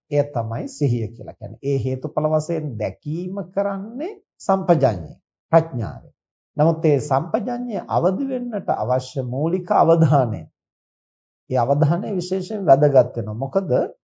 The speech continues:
ඒ අවධානය යොමු කිරීමේදී අපි අර පෙරගත්තු සංඥා සටහන් වලින් නම් මේක තීරණය කරන්නට යන්නේ. එතනදී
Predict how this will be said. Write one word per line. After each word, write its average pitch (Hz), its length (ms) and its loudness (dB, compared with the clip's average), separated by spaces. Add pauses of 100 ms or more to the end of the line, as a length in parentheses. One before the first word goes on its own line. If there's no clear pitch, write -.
(420)
ඒ 143 100 2
අවධානය 170 540 2
යොමු 143 260 -2
කිරීමේදී 180 880 -4 (380)
අපි 190 640 -4
අර 135 180 2 (120)
පෙරගත්තු 196 800 2 (320)
සංඥා 175 600 -2
සටහන් 156 580 0 (100)
වලින් 160 420 2
නම් 208 300 -4
මේක 185 200 -2 (120)
තීරණය 160 500 -2
කරන්නට 131 480 -2
යන්නේ. 117 640 -4 (440)
එතනදී 185 640 -2